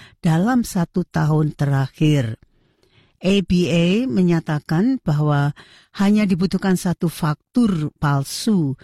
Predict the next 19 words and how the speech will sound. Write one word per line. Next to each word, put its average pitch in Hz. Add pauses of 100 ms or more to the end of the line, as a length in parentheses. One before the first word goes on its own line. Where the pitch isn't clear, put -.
(220)
yang 160
meyakinkan 165
pada 151
saat 135
jam 139
kerja 131
yang 127
sibuk 180 (320)
untuk 220
berhasil 180
menargetkan 180
sebuah 160 (320)
usaha 143
kecil. 123 (400)
Profesor 202 (520)
Backlund 170
mengatakan 175
bahwa 151 (340)
kini 214